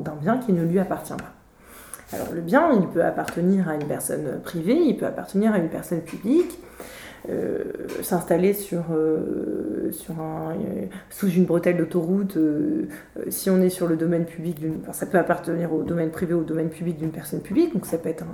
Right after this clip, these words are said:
un, un bien qui relève de la collectivité publique. On peut s'installer, euh, dans un logement qui appartient à une personne privée. Je redis ça parce que, finalement, dans cette question, l'occupation, euh, de,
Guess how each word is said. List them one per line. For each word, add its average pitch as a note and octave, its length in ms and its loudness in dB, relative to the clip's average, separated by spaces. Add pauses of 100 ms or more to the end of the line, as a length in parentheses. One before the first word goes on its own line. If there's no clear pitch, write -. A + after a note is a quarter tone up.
un, E3 80 -6
un E3 40 -4
bien D#3+ 240 -4
qui - 160 -12
relève D#3+ 420 -2
de - 200 -6
la - 80 -6
collectivité - 600 -8
publique. D4 440 6 (420)
On F#3 100 4
peut G3 160 0
s'installer, F#3 600 6
euh, E3 120 8
dans D#3+ 200 0
un D#3+ 80 2
logement E3+ 420 2
qui - 160 -2
appartient D#3+ 400 -2
à E3+ 140 0
une D#3 100 -4
personne D#3+ 280 -4
privée. A#3+ 420 4 (360)
Je - 100 -8
redis F3 220 4
ça D#4+ 200 4
parce - 200 0
que, A#3 160 2 (240)
finalement, F3+ 300 4
dans C4 140 4
cette F3+ 200 0
question, D4 440 0
l'occupation, F3+ 800 2
euh, F3 560 -2
de, D#3+ 380 2